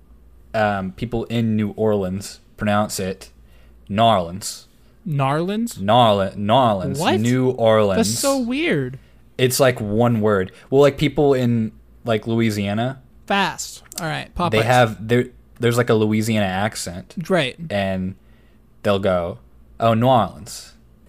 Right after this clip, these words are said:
Speaker 1: New Orleans." It's, like, one, <laughs> one whole word.
Speaker 2: That's so
Speaker 1: It's
Speaker 2: weird.
Speaker 1: crazy.
Speaker 2: What?
Speaker 1: Yeah.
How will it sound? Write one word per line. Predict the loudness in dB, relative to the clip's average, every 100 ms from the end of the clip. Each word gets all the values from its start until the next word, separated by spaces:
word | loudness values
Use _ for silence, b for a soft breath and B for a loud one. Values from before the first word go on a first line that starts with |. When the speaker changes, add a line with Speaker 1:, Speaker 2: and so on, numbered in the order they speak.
| -14
Speaker 1:
New | -4 0
Orleans." | 2 0 -6 -16 -16 -18 -20 _ -14
It's, | -8
like, | -6 0
one, | 0 0 -4 -8 -18 _ -20 _
<laughs> | -20 -20 -20 -8
one | 0 2 4
whole | 4 4 4
word. | 2 0 -2 -8 -14 -8
Speaker 2:
That's | -4 -2
so | -2 -2 0 -2 -4
Speaker 1:
It's | -4
Speaker 2:
weird. | 0
Speaker 1:
crazy. | 4 4 2 -2
Speaker 2:
What? | 0 0 -2 -6 -14 -20 -20 -20 -20 _
Speaker 1:
Yeah. | -2 2 2